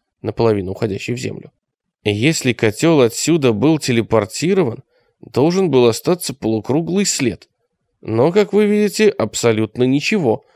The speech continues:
словно его никогда и не было. Это ставит меня в тупик. Если только». В напряжённом молчании все ожидали продолжения,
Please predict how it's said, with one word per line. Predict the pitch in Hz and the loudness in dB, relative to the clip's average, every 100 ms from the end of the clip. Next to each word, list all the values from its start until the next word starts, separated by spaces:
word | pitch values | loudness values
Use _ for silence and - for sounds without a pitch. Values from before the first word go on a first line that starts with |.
| _ _ | _ _
словно | - - 127 120 | -18 -4 -2 2
его | 135 135 | 2 4
никогда | 135 131 151 135 | 2 2 2 4
и | 127 | 4
не | 196 185 | 4 2
было. | - - - _ _ _ _ _ | -2 -8 -12 _ _ _ _ _
Это | 117 170 - 120 | -4 -4 -4 -4
ставит | - - 151 170 147 | -4 0 4 4 2
меня | 117 113 110 | 2 2 2
в | 156 - | 0 -4
тупик. | - 175 170 - - _ _ _ _ | -10 -8 -8 -8 -12 _ _ _ _
Если | - 104 113 170 - 107 | -14 -8 -6 -6 -6 -6
только». | 107 - 120 180 190 - 185 180 - _ _ _ | -8 -4 0 2 0 2 2 2 -4 _ _ _
В | - 107 | -8 -2
напряжённом | 113 113 117 117 208 180 131 | 0 2 2 4 4 6 6
молчании | 117 110 - 202 214 202 | 4 2 2 2 2 2
все | 185 - 175 185 | 0 2 4 4
ожидали | 127 110 151 175 | 2 2 2 2
продолжения, | - 143 156 190 175 123 85 85 | 0 0 2 2 2 -2 -2 -12